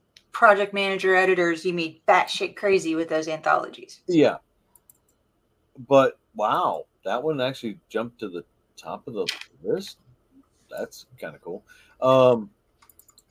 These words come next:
Speaker 2: but you know, you, you go through here, and if, um, you're trying to apply to a convention and you're wanting to get on, like I did for Dragon Con the first year,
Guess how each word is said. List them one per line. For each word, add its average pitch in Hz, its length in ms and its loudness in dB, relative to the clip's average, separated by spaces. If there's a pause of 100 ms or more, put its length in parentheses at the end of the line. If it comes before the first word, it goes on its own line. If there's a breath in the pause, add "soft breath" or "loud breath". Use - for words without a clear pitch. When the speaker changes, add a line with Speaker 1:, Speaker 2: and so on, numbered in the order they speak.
(280)
Speaker 2:
but 160 220 6
you 175 100 -4
know, 175 200 2
you, 151 280 -10
you 151 160 -8 (120)
go 151 140 4
through 151 180 -4
here, 139 260 0
and 113 160 -6 (840)
if, 143 420 6
um, 120 540 8 (440)
you're 143 180 0
trying 180 260 0
to 170 80 6
apply 139 340 2
to 127 120 -6
a 113 60 -4
convention 117 520 -6 (220)
and 104 120 -10
you're 113 100 0
wanting 123 340 0
to 101 60 -12
get 107 120 -2
on, 90 240 -4 (100)
like 92 160 -10 (160)
I 107 120 -4
did 104 220 -6
for 113 80 -14
Dragon 143 320 2
Con 107 220 -6
the 92 60 -14
first 107 280 -6
year, 135 280 -4